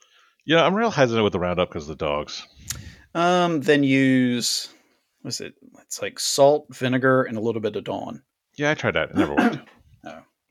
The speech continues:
Speaker 2: Uh, fire.
Speaker 1: Fire works.
Speaker 2: Yeah. Yeah.
Speaker 1: Yeah. Yeah,
Speaker 2: Yeah.
Speaker 1: yeah. It's real close to the house, but, you know.
Speaker 2: <laughs> Yeah, you just controlled fire.
Speaker 1: I saw there was that house in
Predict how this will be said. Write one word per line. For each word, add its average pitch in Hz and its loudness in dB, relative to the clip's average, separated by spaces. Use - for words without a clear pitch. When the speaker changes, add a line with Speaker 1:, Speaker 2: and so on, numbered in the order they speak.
Speaker 2:
Uh, 127 2
fire. 139 0
Speaker 1:
Fire 107 2
works. 87 -6
Speaker 2:
Yeah. 110 -8
Yeah. 202 -14
Speaker 1:
Yeah. 90 -12
Yeah, - -12
Speaker 2:
Yeah. 123 -8
Speaker 1:
yeah. - -16
It's - -10
real 156 2
close 120 0
to 113 -4
the 95 -4
house, 95 0
but, - -14
you 92 -12
know. - -18
Speaker 2:
<laughs> - -12
Yeah, 214 0
you 165 4
just - -10
controlled - -4
fire. - -12
Speaker 1:
I 143 -8
saw 156 4
there 131 8
was 110 2
that 92 4
house 120 0
in 92 -4